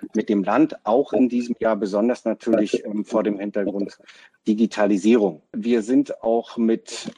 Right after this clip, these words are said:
weiteren Formaten auf der Nationalen Branchenkonferenz vertreten, wenn es um das Thema nerd geht. Äh, das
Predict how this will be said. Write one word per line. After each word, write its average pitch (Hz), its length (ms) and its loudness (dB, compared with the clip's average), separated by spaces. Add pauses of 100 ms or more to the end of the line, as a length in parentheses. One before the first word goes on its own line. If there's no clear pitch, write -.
weiteren 120 420 2
Formaten 101 500 -2
auf - 180 -12
der 117 100 -2
Nationalen 101 540 -2
Branchenkonferenz 101 1040 -4
vertreten, 120 640 -2
wenn 110 120 2
es 107 140 -4
um 101 120 -4
das 92 120 -12
Thema 90 240 -10
nerd 98 380 0
geht. - 340 -2
Äh, 107 240 0
das - 280 -8